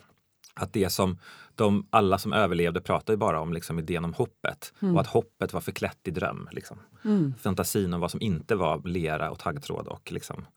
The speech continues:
Speaker 2: Mm.
Speaker 1: randiga pyjamaskostymer.
Speaker 2: Mm.
Speaker 1: Så att, mm, det var viktigt för oss då. Men då var det sista föreställningen vi skulle göra, så skulle vi spela en, en,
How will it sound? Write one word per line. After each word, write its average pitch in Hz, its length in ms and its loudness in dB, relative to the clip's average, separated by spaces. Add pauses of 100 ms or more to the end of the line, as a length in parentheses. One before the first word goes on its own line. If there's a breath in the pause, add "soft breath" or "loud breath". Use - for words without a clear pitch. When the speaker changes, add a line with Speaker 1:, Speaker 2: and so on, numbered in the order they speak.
Speaker 2:
Mm. 180 140 4 (640 loud breath)
Speaker 1:
randiga 78 460 -4 (240)
pyjamaskostymer. 85 640 -8 (100)
Speaker 2:
Mm. 185 160 0 (360 loud breath)
Speaker 1:
Så - 140 4
att, 107 80 4 (480)
mm, 71 260 -6 (560)
det 120 140 2
var 113 100 6
viktigt 92 260 -2
för - 80 -10
oss - 100 -12
då. - 160 -8 (180)
Men 143 320 8
då 135 80 8
var 151 120 12
det 135 80 8
sista 165 300 4
föreställningen 156 340 4
vi 165 40 -2
skulle 127 160 -2
göra, 101 140 6
så - 40 -4
skulle 101 160 -4
vi 104 60 -2
spela 101 320 -2
en, 98 240 -4
en, 98 260 -4